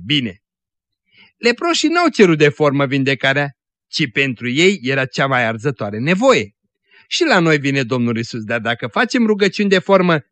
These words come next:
nu primim niciun răspuns. Cei zece leproși credeau puternic în Domnul Isus și au îndrăznit să-și aducă nevoia lor în fața lui.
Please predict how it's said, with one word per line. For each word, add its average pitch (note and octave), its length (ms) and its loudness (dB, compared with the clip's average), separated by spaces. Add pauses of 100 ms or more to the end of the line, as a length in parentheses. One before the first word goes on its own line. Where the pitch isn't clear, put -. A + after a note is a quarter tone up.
nu B2+ 160 -4
primim C3+ 360 -2
niciun G#2+ 320 -6
răspuns. D#3 560 0 (840)
Cei F3 220 2
zece D3 320 -2
leproși E3 560 0
credeau A#2+ 400 -4
puternic G3+ 560 0
în A3 120 4
Domnul G#3 320 2
Isus G3 280 -2 (220)
și - 140 -4
au E3+ 140 4
îndrăznit D#3 800 0
să-și F#3 260 -2
aducă F3+ 320 0
nevoia D3+ 460 2
lor C#3+ 180 0
în G3+ 120 -2
fața A#2 340 -4
lui. - 220 -4